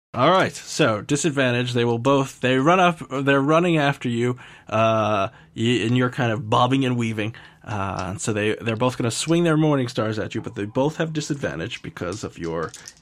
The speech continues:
excellent defensive stance. Uh, let's see. Well, that one doesn't get a natural twenty.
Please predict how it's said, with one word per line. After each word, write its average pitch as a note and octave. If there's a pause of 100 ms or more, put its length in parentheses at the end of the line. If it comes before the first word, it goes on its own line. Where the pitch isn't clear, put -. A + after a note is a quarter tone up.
(120)
excellent B2+
defensive A#2+ (180)
stance. - (1040)
Uh, A2
let's G#2+
see. A2
Well, A#2+
that B2+
one C3
doesn't C3+
get A2
a A2
natural G#2+
twenty. -